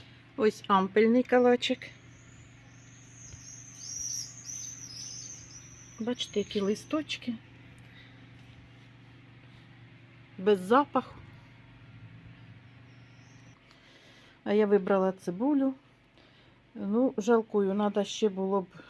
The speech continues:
ну, днів три, чотири, п'ять, щоб ще побула в землі.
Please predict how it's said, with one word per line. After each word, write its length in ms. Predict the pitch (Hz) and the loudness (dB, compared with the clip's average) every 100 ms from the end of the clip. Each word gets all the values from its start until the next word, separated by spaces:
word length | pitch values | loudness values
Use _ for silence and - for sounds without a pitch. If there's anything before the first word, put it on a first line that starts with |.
| - - - - 170 151 _ | -20 -20 -20 -14 -12 -14 _
ну, 180 | 233 214 - | -6 -6 -6
днів 300 | 190 196 220 196 | -6 -2 -2 2
три, 160 | 226 233 | 4 4
чотири, 540 | - 220 233 220 208 - _ | 0 -2 0 2 0 -6 _
п'ять, 440 | 226 202 190 - _ _ _ _ _ - _ - | 6 6 2 -14 _ _ _ _ _ -20 _ -10
щоб 220 | - 214 | -6 -6
ще 380 | - - 214 202 - - | -6 -2 -2 -2 -8 -6
побула 420 | 196 190 196 196 | -4 -2 2 2
в 60 | |
землі. 480 | 185 202 185 165 165 | 2 0 0 -2 -4